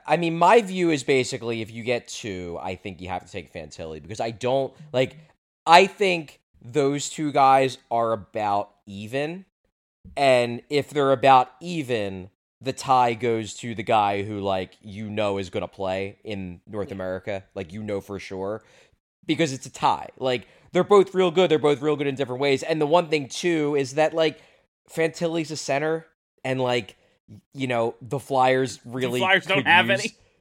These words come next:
Speaker 1: some
Speaker 2: <laughs> They don't
Speaker 1: centers.
Speaker 2: have any.
Speaker 1: Like, that would help. So, like,
Speaker 3: They're
Speaker 1: I'm taking Fantilli. That said, and I know this won't happen because they can't happen because the Flyers can't jump to three, but, like, if
Speaker 3: Yeah.
Speaker 1: it was between Karlsson and Michkov, I'd take Michkov. Because, well, I think Karlsson is gonna be real good.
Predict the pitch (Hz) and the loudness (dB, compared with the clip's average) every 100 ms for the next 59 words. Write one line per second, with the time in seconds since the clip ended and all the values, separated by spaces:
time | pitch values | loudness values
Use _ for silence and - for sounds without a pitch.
0 | - - 160 139 - 135 139 147 151 - | -10 -6 -4 -4 0 2 2 0 -4 -8
1 | - - - - 143 110 135 139 123 127 | -14 -18 -12 0 2 6 6 4 4 4
2 | 147 - _ _ - 180 156 151 147 233 | 4 0 _ _ 0 6 8 8 8 8
3 | 165 - 180 165 - 123 117 156 120 - | 8 6 2 2 0 -2 2 2 2 -2
4 | - 175 214 - - 285 185 135 151 160 | 6 8 8 4 4 6 8 6 2 4
5 | 170 151 135 147 160 135 127 120 113 117 | 6 4 4 4 6 6 4 2 -2 -4
6 | 110 104 - 147 120 113 107 101 104 104 | -4 -6 -4 -2 0 -2 -2 -10 -12 -4
7 | 107 101 - 110 98 104 101 170 151 127 | -2 -2 -4 -8 -6 -10 -8 -4 -2 0
8 | 127 120 - - - 160 165 185 185 185 | -2 -2 -6 -20 -2 2 4 4 2 -4
9 | - 165 135 - 135 160 190 220 220 214 | -4 -6 -6 0 2 4 2 0 -2 0
10 | 240 240 233 208 147 127 117 110 123 - | -2 0 2 4 2 0 -4 -4 -6 -6
11 | 67 - - _ _ _ - 151 143 127 | -12 -12 -20 _ _ _ -6 0 2 2
12 | - _ - 147 143 135 156 131 147 147 | -2 _ 2 6 6 4 0 4 6 6
13 | 135 123 104 131 127 120 113 113 98 139 | 2 -4 -2 0 0 -2 -4 -4 -2 0
14 | 117 | 2